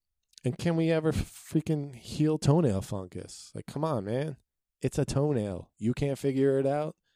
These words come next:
It's not that complex. Maybe the aliens have a cure for toenail fungus.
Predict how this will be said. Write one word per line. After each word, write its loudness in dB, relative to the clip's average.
It's -4
not -4
that -2
complex. -4
Maybe 2
the -14
aliens -4
have -6
a -2
cure 6
for -8
toenail 2
fungus. -8